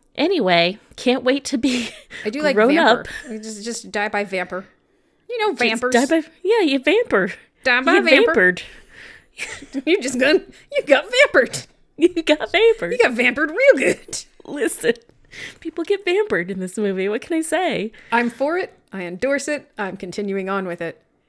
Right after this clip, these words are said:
Speaker 1: Beautiful.
Speaker 2: Yeah, that's a, and they, they even have, like, a little heart-to-heart about it. She's like, "So this is just your forever?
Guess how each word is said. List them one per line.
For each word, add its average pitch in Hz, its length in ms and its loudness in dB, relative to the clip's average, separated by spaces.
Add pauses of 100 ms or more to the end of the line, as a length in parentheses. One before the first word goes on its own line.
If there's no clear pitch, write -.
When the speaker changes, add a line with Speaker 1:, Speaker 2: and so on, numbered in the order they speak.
(520)
Speaker 1:
Beautiful. 247 260 -2
Speaker 2:
Yeah, 254 380 -2
that's 269 300 -6
a, 277 120 -2
and 269 120 4
they, 285 180 0
they 269 120 -2
even 381 260 0
have, 370 180 -4
like, 359 140 -4
a 302 60 -4
little 277 160 -2
heart-to-heart 311 540 -2
about 220 280 -2
it. 185 180 -10
She's 247 300 -14
like, 269 180 -4
"So 269 220 -6
this 262 180 -6
is 262 160 -8
just 269 260 -8
your 262 200 -2
forever? 254 600 -4